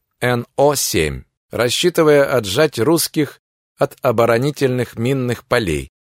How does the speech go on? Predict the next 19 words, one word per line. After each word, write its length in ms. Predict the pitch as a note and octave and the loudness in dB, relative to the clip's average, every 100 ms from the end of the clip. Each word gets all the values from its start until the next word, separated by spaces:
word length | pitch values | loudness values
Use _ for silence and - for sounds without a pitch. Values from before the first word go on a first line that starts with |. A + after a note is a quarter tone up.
| _ | _
и 120 | D3 | -4
вывести 460 | C#3 D#3+ D3 - - | 0 0 0 -4 -4
миноносцы 840 | B2+ A2 G#2 A#2+ C#3+ - - C3+ - _ | -2 -2 0 0 -2 -4 -4 -4 -4 _
к 60 | - | -12
самому 580 | - D3+ D#3 C#3+ C#3+ - | -2 0 0 0 -2 -2
устью 460 | C3+ C3+ - B2+ | -6 -6 -6 -6
пролива 560 | C#3 G2 F#2+ A2+ C3 B2 - | -4 -2 0 0 0 -2 -4
между 360 | G2+ A2+ G2+ | -4 -2 -2
половинками 760 | G2 G#2 G2 G2 B2+ B2 A#2 A2+ | -2 0 0 0 -2 -4 -4 -4
Цусимы 680 | - - - B2+ B2 A#2 G#2 | -4 -6 -6 -4 -4 -6 -8
в 140 | - - | -16 -10
тени 380 | - A#2+ C#3+ D#3 | -4 -2 0 -2
броненосных 760 | A2+ A2 G#2+ A2 G#2+ - A2 | 0 2 2 0 -2 -4 -6
крейсеров, 680 | - A2 G#2 A#2 G2 C#2+ - _ _ _ _ | -4 -6 -2 -2 -2 -2 -8 _ _ _ _
расчищая 760 | - F#3 - C3+ - E3+ D#3 C#3 | -4 -2 -2 -6 -2 2 4 2
им 140 | B2+ | 0
путь 320 | A#2+ E3+ - - | 0 0 0 -6
своей 500 | - F#2+ G#2 B2+ - | -8 -2 0 -2 -4
артиллерией. 800 | - G#2 - A2+ E2+ C2 B1+ A#1+ | -4 -4 -4 -2 -2 -4 -8 -14